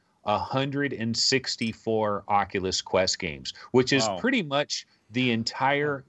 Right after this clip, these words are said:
Speaker 1: gaming library of the Oculus Quest, not counting apps, not counting stuff like Electronauts and Tribe D J, which isn't really a game. Like, so there's some, you know,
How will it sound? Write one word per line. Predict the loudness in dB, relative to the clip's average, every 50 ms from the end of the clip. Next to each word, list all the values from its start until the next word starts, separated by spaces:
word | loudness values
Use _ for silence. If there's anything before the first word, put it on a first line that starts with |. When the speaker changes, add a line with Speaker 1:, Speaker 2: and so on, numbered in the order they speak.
| -20 -16 _
Speaker 1:
gaming | 0 0 2 2 0 -2 -2 -4 -4 -6 -6 -6
library | -2 0 2 2 2 0 0 -2 -2 -2 -2 -2
of | -4 -2
the | -2 0 2
Oculus | 2 2 0 -2 -4 -4 -4 -4 0
Quest, | 0 0 0 0 -4 -4
not | 0 2 2 2 0 -4
counting | -4 -2 -2 0 0 -2 -4 -4 -4 -2
apps, | 0 0 0 0 -2 -4 _ -10 -8 -8 -10 _ -20 -20 -20 _
not | -2 0 0 0 0 -2
counting | -4 -4 -4 -4 -4 -6 -6
stuff | -6 0 2 2 2 2 0
like | -4 -2 -2
Electronauts | -2 -4 -2 -2 -2 -4 -2 -4 -6 -4 0 0 0 0 0 -2 -4 -6 -6
and | -6 -6
Tribe | -8 -2 0 2 4 4 4 2 0 -2 -4
D | -6 -4 -4 -4
J, | -2 -2 0 0 0
which | -2 -4 -6 -4
isn't | -4 -4 -4 -4 -4
really | -4 -4 -2 0 0 0
a | 0
game. | 2 0 0 0 0 -6 -20 -2 _
Like, | 2 2 2 2
so | 0 2 2
there's | 4 2 2 2
some, | 0 0 0 0 -4 -8 -12 -18 -20 _ _ _ _
you | -2 0 2
know, | 2 0